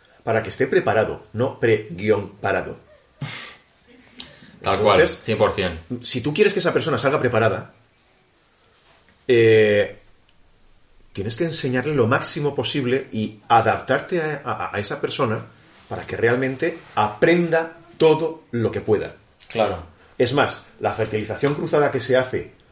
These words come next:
Speaker 1: de su tipo de trabajo con lo que tú le puedes enseñar, tú vas a aprender seguro,
Speaker 2: Totalmente.
Speaker 1: y esa persona también.
Speaker 2: Sí, además también te educa un poco como profe-, como profesor, supongo, a,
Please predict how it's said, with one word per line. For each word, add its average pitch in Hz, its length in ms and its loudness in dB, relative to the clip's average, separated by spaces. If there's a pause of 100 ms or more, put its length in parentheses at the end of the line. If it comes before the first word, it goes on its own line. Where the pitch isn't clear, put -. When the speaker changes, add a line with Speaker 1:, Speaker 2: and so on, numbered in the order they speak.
(200)
Speaker 1:
de 110 200 2
su 87 240 -4
tipo 151 260 0
de 147 120 6
trabajo 120 560 2
con 110 160 -2
lo 110 80 0
que 110 100 -8
tú 131 120 -2
le 143 100 4
puedes 123 260 0
enseñar, 131 400 0
tú 123 80 2
vas 147 160 4
a 160 40 2
aprender 127 260 2
seguro, 117 480 2 (100)
Speaker 2:
Totalmente. 110 360 2
Speaker 1:
y - 20 6
esa - 180 4
persona 160 360 2
también. 120 500 0
Speaker 2:
Sí, 151 160 2
además 131 280 4
también 135 220 0
te 131 80 0
educa 120 300 2
un 107 100 -2
poco 110 240 -2
como 101 180 -4 (120)
profe-, 92 200 -6
como 95 260 -4
profesor, 95 420 -4
supongo, 98 480 -2
a, 90 160 2